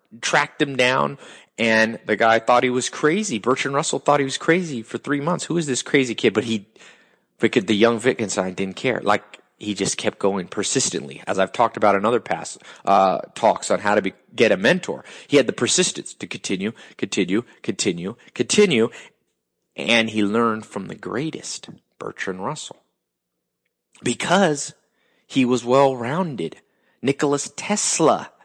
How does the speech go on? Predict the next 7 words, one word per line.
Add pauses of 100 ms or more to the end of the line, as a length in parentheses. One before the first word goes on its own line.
(400)
he
didn't
learn
from
within. (520)
Nicholas
Tesla